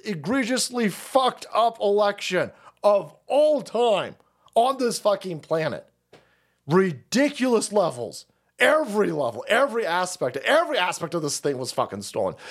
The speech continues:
Donald Trump won fifty states. I'm fucking, I swear to God, I'm telling you right now.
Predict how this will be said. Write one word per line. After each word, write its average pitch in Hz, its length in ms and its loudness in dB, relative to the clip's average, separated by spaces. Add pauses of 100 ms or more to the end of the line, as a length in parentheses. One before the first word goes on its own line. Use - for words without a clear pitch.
(160)
Donald 208 240 4
Trump 185 260 0
won 170 200 0
fifty 151 240 -6
states. 104 340 -6 (580)
I'm 156 120 0
fucking, 160 500 -2
I 139 140 -4
swear 143 520 -2
to 139 100 -4
God, 135 180 -2
I'm 123 100 -4
telling 123 260 -2
you 120 80 -4
right 120 260 -2
now. 107 300 0